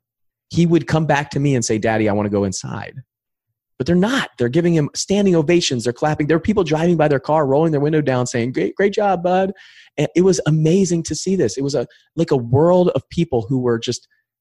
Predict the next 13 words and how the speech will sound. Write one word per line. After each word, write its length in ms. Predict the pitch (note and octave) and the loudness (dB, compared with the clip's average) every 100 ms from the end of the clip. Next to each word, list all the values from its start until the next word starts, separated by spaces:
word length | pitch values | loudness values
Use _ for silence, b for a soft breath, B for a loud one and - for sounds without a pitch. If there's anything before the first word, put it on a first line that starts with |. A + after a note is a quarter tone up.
| _ _ _ _ | _ _ _ _
embracing 760 | B2 A#2 - B2 D#3 F#3 F3+ D3+ | -2 -2 0 2 4 2 2 2
what 120 | C#3 | 2
he's 120 | A#2 | 2
doing, 300 | A#2 A2 A2 | 2 2 0
cheering 360 | - D3+ D3+ D3+ | -2 0 0 0
him 140 | B2+ | 0
on, 300 | G#2 G#2 G#2 | -2 -2 -2
and 280 | A2+ G2+ F#2 | -4 -6 -8
looking 480 | - A#2 C#3 D3 C3 | -8 -4 -2 -2 -8
to 180 | A#2 - - | -6 -6 -6
see 300 | - - C#3+ | -6 -2 0
him 200 | A#2+ A2+ | 0 -2
succeed. 580 | G#2 G2 - A#2+ E2 - | -4 -8 -6 -4 -4 -8